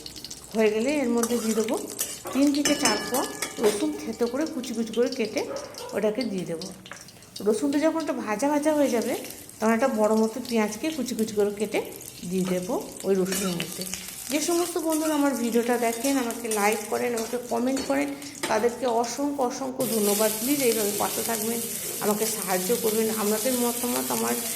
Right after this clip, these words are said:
হৃদয়ে থাকে, যেমন হয়েছে জানাবেন। আর যে সমস্ত বন্ধুরা নতুন থা-, নতুন দেখছেন তাদেরকে অসংখ্য ধন্যবাদ। প্লিজ এইভাবে পাশে থাকবেন,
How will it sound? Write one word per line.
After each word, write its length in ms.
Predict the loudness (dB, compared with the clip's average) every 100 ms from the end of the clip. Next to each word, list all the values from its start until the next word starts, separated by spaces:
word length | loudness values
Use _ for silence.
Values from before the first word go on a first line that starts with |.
| -2 0
হৃদয়ে 380 | 2 4 4 4
থাকে, 300 | 2 2 2 2 2
যেমন 320 | 2 2 2
হয়েছে 380 | 2 2 2 2
জানাবেন। 540 | 0 0 2 2 2 0 -2 -2 -2 -2 -2 -2
আর 80 | 0
যে 120 | 2
সমস্ত 300 | 4 2 2
বন্ধুরা 320 | 2 2 4 4
নতুন 360 | 4 4 2
থা-, 320 | 2 2 2
নতুন 200 | 2 0
দেখছেন 280 | 0 0 0
তাদেরকে 400 | 0 0 -2 -4
অসংখ্য 440 | -6 -2 -2 0 0
ধন্যবাদ। 380 | 2 2 2 0 -2
প্লিজ 200 | -4 -2
এইভাবে 340 | -2 0 0 0
পাশে 260 | 0 -2 -2
থাকবেন, 380 | -2 -2 0